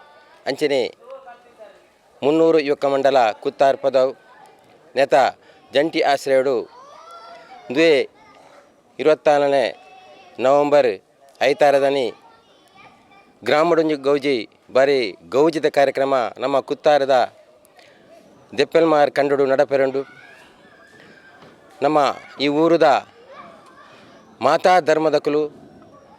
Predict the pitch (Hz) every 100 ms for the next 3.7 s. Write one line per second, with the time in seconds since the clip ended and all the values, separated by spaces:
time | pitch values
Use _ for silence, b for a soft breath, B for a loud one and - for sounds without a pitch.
0 | - 127 156 170 175 143 151 139 151 139
1 | 151 117 95 - _ 120 151 165 156 143
2 | 131 123 143 147 147 151 143 147 139 113
3 | 101 - 143 147 147 143